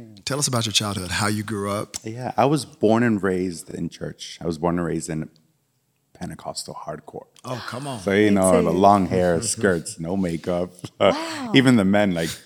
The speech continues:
Speaker 2: no beards, only mustache, no
Speaker 1: Really?
Speaker 2: fades. Like, it was, like,
Speaker 1: Shouting, running around the
Speaker 2: uh,
Speaker 1: church,
Speaker 2: yeah,
Speaker 1: everything.
Speaker 2: which that I loved. Like, ever since I was a
Speaker 1: Wow.
Speaker 2: child, like, I used to hate when they would have the kids go to the back, like, when the Holy Spirit broke out, like, they would, uh, they would, uh, they would always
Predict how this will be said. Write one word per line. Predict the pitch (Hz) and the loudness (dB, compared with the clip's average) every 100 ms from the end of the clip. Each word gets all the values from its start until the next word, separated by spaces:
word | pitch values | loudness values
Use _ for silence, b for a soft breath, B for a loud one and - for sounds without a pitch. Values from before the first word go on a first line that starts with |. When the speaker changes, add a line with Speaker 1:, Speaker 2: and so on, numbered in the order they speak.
| - | -10
Speaker 2:
no | 87 87 | -4 -2
beards, | 90 85 73 76 | -2 -4 -6 -8
only | 95 92 | -6 -4
mustache, | 87 85 101 110 120 123 | -6 -8 -10 -10 -8 -6
no | 85 | -4
Speaker 1:
Really? | 92 | -4
Speaker 2:
fades. | 101 82 80 76 | -4 -6 -6 -8
Like, | 82 - | -12 0
it | 104 | 0
was, | 85 73 | 0 -4
like, | 76 - | -14 -10
Speaker 1:
Shouting, | - - - 135 135 127 127 | 2 4 4 4 2 -2 -6
running | 117 131 135 | -2 -2 -2
around | 127 123 120 | -2 -2 0
the | |
Speaker 2:
uh, | 92 | 2
Speaker 1:
church, | 123 120 104 | 2 0 0
Speaker 2:
yeah, | 90 | 0
Speaker 1:
everything. | 80 113 117 | -2 -4 4
Speaker 2:
which | 127 - | 4 6
that | 117 | 4
I | 98 | 4
loved. | 90 87 76 - | 0 0 -4 -10
Like, | 90 92 | -6 0
ever | 101 107 | 2 2
since | 110 98 | 0 0
I | |
was | 95 | 0
a | 85 | 0
Speaker 1:
Wow. | |
Speaker 2:
child, | - 90 92 82 | 0 2 4 4
like, | 117 | 2
I | - 104 | 4 2
used | 104 113 - | 4 2 0
to | 147 | -4
hate | - 95 80 - - - _ _ _ _ - | -4 -2 -2 -4 -12 -16 _ _ _ _ -6
when | 90 | 0
they | 87 | 2
would | 85 87 73 - | 4 2 0 -16
have | - 98 80 | -2 0 0
the | |
kids | 92 90 76 | -2 -2 -4
go | - - 98 | -4 4 4
to | - | 4
the | 90 | -2
back, | 80 85 80 | 0 0 -2
like, | 85 | -4
when | 85 | -4
the | 80 | -2
Holy | 85 | -2
Spirit | 80 - 82 - _ _ _ _ _ | -2 -2 -4 -4 _ _ _ _ _
broke | 92 85 | 2 2
out, | 85 82 - | -2 -4 -4
like, | 82 | -4
they | 87 | -4
would, | 85 - | -4 -4
uh, | |
they | 85 82 | -4 -4
would, | 82 | -6
uh, | - | -8
they | 78 85 | -4 -2
would | 87 | -2
always | 85 78 | -4 -8